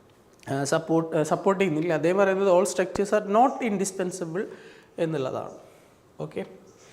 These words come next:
അപ്പോൾ ഇതിൽ ബി റോങ് ആയിട്ടുള്ള സ്റ്റേറ്റ്മെന്റ് ആണ്, ബാക്കി എല്ലാ മൂന്ന് സ്റ്റേറ്റ്മെന്റും കറക്റ്റ് ആണ്.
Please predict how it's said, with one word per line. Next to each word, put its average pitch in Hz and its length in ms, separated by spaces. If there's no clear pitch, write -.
അപ്പോൾ 208 180
ഇതിൽ 220 180
ബി 247 120
റോങ് 196 260
ആയിട്ടുള്ള 175 380
സ്റ്റേറ്റ്മെന്റ് 160 480
ആണ്, 151 100
ബാക്കി 143 280
എല്ലാ 147 160
മൂന്ന് 156 220
സ്റ്റേറ്റ്മെന്റും 151 520
കറക്റ്റ് - 320
ആണ്. - 100